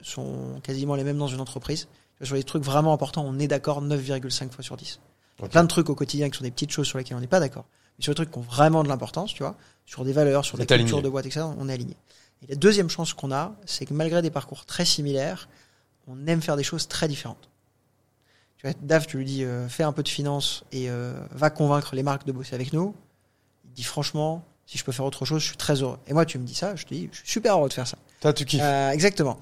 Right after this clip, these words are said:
Speaker 2: Le contrôle de gestion, euh,
Speaker 1: Ouais,
Speaker 2: préparer un
Speaker 1: moi, j'ai
Speaker 2: deck,
Speaker 1: pas,
Speaker 2: un B P,
Speaker 1: j'ai
Speaker 2: euh,
Speaker 1: pas envie de
Speaker 2: ça, tu
Speaker 1: passer ma
Speaker 2: kiffes.
Speaker 1: vie sur Excel, mais la partie business, finance, c'est un truc que j'adore. Et donc,
Speaker 2: Ouais.
Speaker 1: c'est ce dont je m'occupe. Et la partie R H humaine, c'est quelque chose que j'adore et dont je m'occupe.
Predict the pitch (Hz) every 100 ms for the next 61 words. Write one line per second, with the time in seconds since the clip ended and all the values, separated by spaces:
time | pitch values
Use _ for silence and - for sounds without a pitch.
0 | 120 131 143 139 135 120 127 - 147 147
1 | 151 151 135 123 113 - - 208 247 226
2 | 143 143 180 151 170 139 139 135 147 156
3 | 160 214 214 214 196 208 208 208 208 208
4 | 160 160 156 170 165 180 190 180 - 175
5 | 220 - 151 175 - 139 127 214 330 139
6 | 131 113 - 135 139 127 127 214 - 156
7 | 147 143 - 160 147 147 - 151 202 214
8 | - 135 143 - 139 160 196 156 147 143
9 | 208